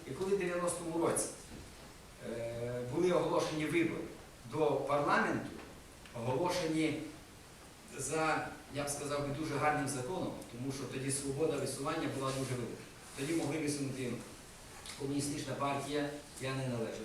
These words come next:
до неї, не був ніколи в неї. Трудові колективи, збори виборців і громадські організації. І як би Комуністична партія тоді не хотіла, щоб такі люди з'являлися на політичній арені, вони не могли втримати.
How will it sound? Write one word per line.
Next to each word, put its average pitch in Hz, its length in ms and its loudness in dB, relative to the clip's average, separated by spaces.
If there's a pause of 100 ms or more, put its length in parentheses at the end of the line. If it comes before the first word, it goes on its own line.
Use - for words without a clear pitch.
до 104 60 -6
неї, 101 160 -4
не 117 80 -4
був 123 200 -2
ніколи 104 300 -4 (100)
в - 40 -10
неї. - 120 -8 (540)
Трудові 170 400 4
колективи, 147 580 2 (720)
збори 147 480 4
виборців 139 640 2 (340)
і 160 80 -2
громадські 156 540 2
організації. 135 560 -2 (460)
І 156 80 -4
як 202 260 6
би 190 80 4
Комуністична 180 600 0
партія 156 400 6
тоді 147 220 -2
не 160 160 2
хотіла, 156 440 0 (580)
щоб 143 120 0
такі 165 360 2
люди 156 260 2
з'являлися 147 600 4
на 139 80 2
політичній 143 580 0
арені, 175 280 4
вони 160 180 2
не 175 80 2
могли 175 220 2
втримати. - 380 -2